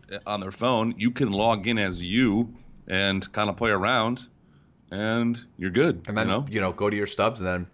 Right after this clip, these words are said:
Speaker 2: share them out. So sh-, send,
Speaker 1: Yep.
Speaker 2: send yourself a text message with your stub images. You can do that.
Speaker 1: Yep.
Speaker 2: You can do that.
Speaker 1: So, cheap option.
Speaker 2: Uh, you wanna take the next question, Joe?
Speaker 1: Sure.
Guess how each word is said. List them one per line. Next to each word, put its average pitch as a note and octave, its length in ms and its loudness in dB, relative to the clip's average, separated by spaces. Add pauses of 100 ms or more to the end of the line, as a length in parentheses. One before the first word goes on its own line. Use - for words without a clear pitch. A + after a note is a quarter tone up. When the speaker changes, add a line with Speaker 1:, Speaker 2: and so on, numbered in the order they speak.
Speaker 2:
share G2+ 340 2
them F#2+ 140 0
out. G#2 400 -4
So - 160 -6
sh-, - 160 -6 (100)
send, G2 260 0
Speaker 1:
Yep. - 60 -12
Speaker 2:
send F#2 240 -4
yourself F#2+ 300 -2
a - 60 -14
text F#2+ 240 -6
message G2 280 -6
with F#2 160 -4
your E2 120 -8
stub F#2 240 -4
images. G#2 400 -6
You F#2+ 40 -10
can F#2+ 120 -10
do A2+ 100 -4
that. G#2+ 300 -8 (460)
Speaker 1:
Yep. B2 260 -4
Speaker 2:
You B2 40 -18
can F2+ 140 -10
do F2+ 80 -6
that. E2 100 -4
Speaker 1:
So, E2+ 200 -2 (1080)
cheap G#2+ 240 2
option. F#2 360 -2 (240)
Speaker 2:
Uh, D#2+ 100 -8
you E2+ 140 -6
wanna G#2+ 440 -4 (200)
take B2 160 -8
the A#2+ 80 -2
next A#2 160 -6
question, C3 320 -6
Joe? A#3 220 -6 (540)
Speaker 1:
Sure. A2 840 2